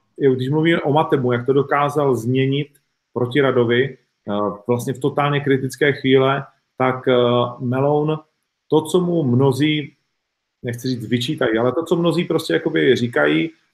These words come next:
že jim pak chyběl vlastně jakoby ten zabiják v něm, že v tom třetím kole jim chybělo trošku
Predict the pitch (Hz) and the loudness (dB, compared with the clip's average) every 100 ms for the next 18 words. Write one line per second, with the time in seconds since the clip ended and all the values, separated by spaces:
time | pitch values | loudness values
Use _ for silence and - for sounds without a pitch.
0 | _ 107 113 139 139 139 139 143 143 143 | _ -10 0 2 2 2 0 -2 -2 -4
1 | - 165 165 156 160 - 156 160 160 165 | -2 2 4 4 2 0 -2 0 0 0
2 | 143 131 135 151 127 104 92 101 95 98 | 0 -2 0 2 2 0 -4 -4 -4 -4
3 | 113 117 117 117 117 _ _ 135 127 131 | -2 0 2 0 -4 _ _ -2 -2 -2
4 | 147 156 147 156 156 151 151 - _ 131 | -4 -4 0 2 2 0 -4 -12 _ -2
5 | 135 127 - 143 156 156 147 151 143 - | -2 -2 -2 2 4 4 2 0 -2 -2
6 | 147 147 147 | -2 0 0